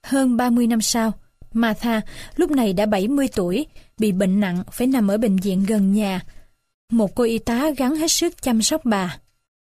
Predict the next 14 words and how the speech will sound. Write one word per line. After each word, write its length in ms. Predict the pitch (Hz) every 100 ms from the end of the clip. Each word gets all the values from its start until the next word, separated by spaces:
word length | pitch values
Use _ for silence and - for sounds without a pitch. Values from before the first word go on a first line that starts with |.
| _ _ _ _ _
Vào 280 | 233 220 226
một 140 | 202 180
đêm, 300 | 208 240 233
cô 160 | 220 262
tâm 260 | 269 269
sự 380 | 233 220 180 175
vì 240 | 190 214 208
sao 260 | - 269
mình 160 | 247 202
trở 140 | 202
thành 220 | 220 262 202
một 120 | 180
y 120 | 233
tá. 360 | 226 226 247